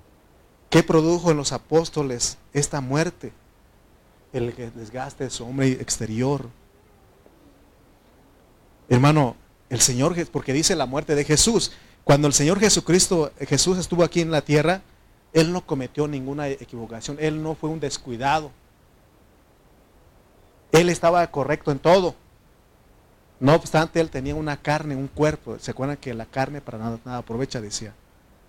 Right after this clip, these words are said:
Porque él se hizo carne. Esa carne también necesitaba ser desgastada. ¿Y cómo la desgastó el Padre? Porque es el Padre.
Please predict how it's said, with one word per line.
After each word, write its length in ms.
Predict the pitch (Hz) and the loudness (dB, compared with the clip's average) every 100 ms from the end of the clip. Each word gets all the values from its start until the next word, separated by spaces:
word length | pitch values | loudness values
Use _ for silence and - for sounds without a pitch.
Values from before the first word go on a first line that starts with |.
| _ _ _ _ _ _ _ _ _ | _ _ _ _ _ _ _ _ _
Porque 280 | - 120 131 | 0 0 2
él 80 | 135 | 0
se 100 | 143 | 0
hizo 200 | 139 151 | 0 -2
carne. 420 | 151 165 175 139 - _ _ _ - | 0 0 0 -10 -14 _ _ _ 2
Esa 300 | 165 - 156 | 4 4 0
carne 320 | - 160 165 | 0 0 0
también 400 | - 117 127 151 | -6 -6 -4 -2
necesitaba 580 | 143 135 113 110 135 139 | -2 -4 -8 -8 -6 -6
ser 200 | 143 135 | -8 -10
desgastada. 600 | 127 110 107 127 143 127 - _ - - _ _ _ _ _ | -14 -14 -10 -6 -6 -8 -18 _ -20 -20 _ _ _ _ _
¿Y 140 | - 143 | 0 0
cómo 380 | - 185 220 214 | 4 6 6 6
la 240 | 170 139 | 6 4
desgastó 460 | 139 135 127 - 180 | 2 -2 -4 -2 0
el 100 | 165 | 0
Padre? 340 | - 175 220 | 4 4 4
Porque 260 | - 139 175 | 0 -6 -4
es 100 | 185 | -2
el 140 | 160 | -4
Padre. 500 | - 208 277 247 139 | 0 2 4 2 -2